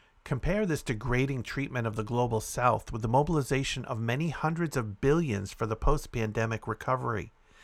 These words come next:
Of six hundred fifty-seven billion dollars public money alone pledged by G twenty nations to energy producing or energy consuming projects,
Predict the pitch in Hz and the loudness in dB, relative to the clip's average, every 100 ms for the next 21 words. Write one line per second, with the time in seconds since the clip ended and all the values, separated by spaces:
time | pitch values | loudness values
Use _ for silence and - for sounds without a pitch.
0 | - - - 117 98 - 156 - 165 151 | -20 -20 -4 -4 -4 -6 -6 -2 0 0
1 | 110 165 151 151 - 151 139 113 101 131 | -2 -4 -4 -6 0 0 0 -4 0 0
2 | 165 147 123 117 120 120 107 - - 131 | 2 0 0 4 4 4 0 -2 -2 0
3 | 120 - 120 120 107 104 113 127 110 - | 0 -2 -2 0 -2 0 2 2 -2 -4
4 | 139 139 107 104 - - - - 110 117 | 2 2 2 -4 -16 -18 -10 -2 0 0
5 | 120 - 113 107 113 120 - 104 - - | -2 0 0 0 0 -2 -4 -6 -6 -6
6 | 127 139 143 123 - 104 104 - 113 117 | -4 -4 -4 -6 -4 -4 -4 -6 -8 -10
7 | - _ - 113 117 127 110 110 110 98 | -18 _ -4 -2 0 -4 -4 -6 -6 -8
8 | - 147 135 101 - 127 127 107 - - | -8 -6 -6 -4 0 0 0 -6 -8 -16